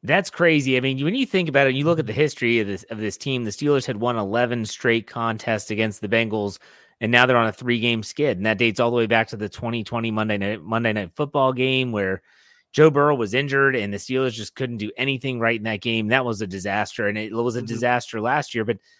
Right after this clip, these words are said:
Speaker 1: I kind of agree with you. The Steelers are the team that, that they can play loose. They could play without expectations. They're on the road. They don't have Ben Roethlisberger. There's
Speaker 2: Right.
Speaker 1: so many questions surrounding everything from the offensive line to the quarterback position.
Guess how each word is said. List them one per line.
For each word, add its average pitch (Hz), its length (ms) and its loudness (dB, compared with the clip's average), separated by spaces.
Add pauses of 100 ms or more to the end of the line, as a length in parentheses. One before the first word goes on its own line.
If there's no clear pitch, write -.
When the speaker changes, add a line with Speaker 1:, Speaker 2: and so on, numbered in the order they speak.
(200)
Speaker 1:
I 156 120 6
kind 254 200 2
of 190 80 -2
agree 131 240 2
with 143 140 0
you. 123 100 0
The 113 80 -4
Steelers 165 480 0
are 160 60 -2
the 131 100 -4
team 147 320 -2
that, 120 160 -2
that 120 100 -4
they 143 140 4
can 196 180 -4
play 135 300 0
loose. 127 460 0
They 110 140 -2
could 156 200 -6
play 143 540 2 (360)
without 127 320 4
expectations. 143 800 -2
They're 117 180 2
on 123 280 0
the 120 80 0
road. 101 440 4 (420)
They 127 360 4 (140)
don't 143 240 2
have 135 260 0
Ben 113 200 0
Roethlisberger. 98 840 -4 (220)
There's 117 140 -4
Speaker 2:
Right. - 100 -8
Speaker 1:
so 165 140 6
many 156 180 0
questions 127 540 -2
surrounding 120 520 -2
everything 120 320 -2
from 107 140 -8
the 104 80 -2
offensive 113 500 -2
line 113 240 -2
to 104 60 -6
the 104 100 -4
quarterback 117 540 0
position. 104 500 -4